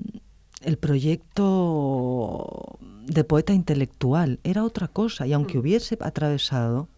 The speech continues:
Speaker 1: y le hubiesen dado esos instrumentos,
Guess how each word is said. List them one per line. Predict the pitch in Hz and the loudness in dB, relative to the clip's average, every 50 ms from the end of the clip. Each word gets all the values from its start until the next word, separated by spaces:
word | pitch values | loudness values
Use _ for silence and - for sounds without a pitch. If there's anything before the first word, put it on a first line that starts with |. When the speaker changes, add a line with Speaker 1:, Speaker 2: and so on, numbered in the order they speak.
| _ _ - - - - - - | _ _ -20 -20 -20 -20 -14 -8
Speaker 1:
y | - 147 | -4 -2
le | 143 139 | 0 0
hubiesen | 143 170 170 - 170 160 156 | 0 0 0 0 -2 -2 0
dado | 156 151 147 143 143 | 0 0 0 0 0
esos | 139 143 131 - | -2 -4 -6 -8
instrumentos, | 143 - - 143 143 135 139 139 135 127 - - 156 - - - | -10 -10 -8 -6 -4 -2 0 0 0 -2 -2 -6 -8 -8 -12 -20